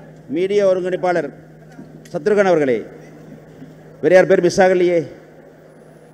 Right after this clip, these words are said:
மிஸ் ஆக நான் பொறுப்பு இல்லை, நீங்க தான் கொடுத்த நம்ம பேரு. ரைட்.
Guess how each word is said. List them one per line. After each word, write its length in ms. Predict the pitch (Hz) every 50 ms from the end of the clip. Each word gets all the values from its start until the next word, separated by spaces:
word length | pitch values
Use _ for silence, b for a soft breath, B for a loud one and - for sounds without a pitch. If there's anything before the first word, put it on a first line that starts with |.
| - - - - - - - - - - - - - - - - - - - - - -
மிஸ் 140 | 139 131 185
ஆக 80 | 185 175 175
நான் 140 | 185 180 175
பொறுப்பு 200 | 190 175 147 175
இல்லை, 100 | 156 147
நீங்க 120 | 165 185
தான் 120 | 180 143 156
கொடுத்த 220 | 160 139 160 143
நம்ம 140 | 139 131 120 151 170
பேரு. 160 | 160 143 127 - - - - - 127
ரைட். 200 | 123 110 - -